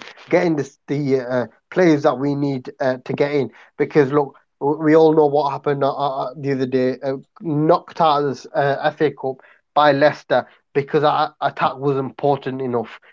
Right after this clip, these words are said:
'cause our attack wasn't cohesive enough. And, uh, I, I agree with your point, centre circle, uh, and you, you know, it's a valid point, but you've got to look at the facts, and the facts are we're playing for a Europa League,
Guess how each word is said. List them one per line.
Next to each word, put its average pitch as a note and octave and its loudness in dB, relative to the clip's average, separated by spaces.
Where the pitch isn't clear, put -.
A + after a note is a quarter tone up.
'cause C#3+ 0
our C#3+ 2
attack D3 -2
wasn't C3+ -2
cohesive C#3+ -4
enough. A#2+ 0
And, C3+ 0
uh, C3+ 4
I, E3 -2
I D#3+ 2
agree D#3+ 2
with F3 -2
your D3+ 2
point, D3+ -2
centre C#3+ -6
circle, B2+ -6
uh, C3 -2
and D3 -2
you, C#3+ 2
you D3+ -4
know, D#3 4
it's C#3 0
a C#3 0
valid D3+ 2
point, C3 -4
but D3 -6
you've C#3 -4
got D#3+ 0
to D3+ 0
look E3 -4
at C#3 0
the C#3+ -4
facts, - 0
and C3 -6
the C3+ -2
facts D3+ 0
are C3+ 4
we're C#3+ 2
playing E3 0
for D3+ -4
a C#3+ 0
Europa D3+ 2
League, C#3+ -6